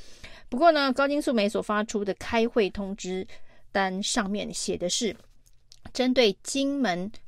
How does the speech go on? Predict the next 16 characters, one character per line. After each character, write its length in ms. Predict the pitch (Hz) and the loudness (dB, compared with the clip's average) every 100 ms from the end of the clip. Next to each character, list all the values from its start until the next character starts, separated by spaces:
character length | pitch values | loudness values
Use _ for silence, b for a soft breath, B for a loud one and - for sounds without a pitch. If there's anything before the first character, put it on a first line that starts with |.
| - | -2
撞 240 | 277 202 | 0 0
船 280 | - 165 165 - | -4 -8 -6 -2
案 180 | 220 - | -2 -2
啊， 100 | - - - | -12 -16 -6
那 360 | 202 190 160 | -2 -2 -4
相 240 | - 202 202 | -4 -4 -2
关 240 | 202 202 | -2 0
事 260 | 220 247 208 | 0 2 2
故 300 | 262 202 - B B B - | 4 2 0 B B B -2
的 120 | 196 | 0
这 180 | 180 214 | 4 2
一 120 | 180 | 2
个 160 | 185 175 | -4 -4
处 360 | - - - 233 | -4 -4 0 2
理 200 | 220 - - - - - | 0 -4 -14 -18 -8 0
的 220 | 175 | 0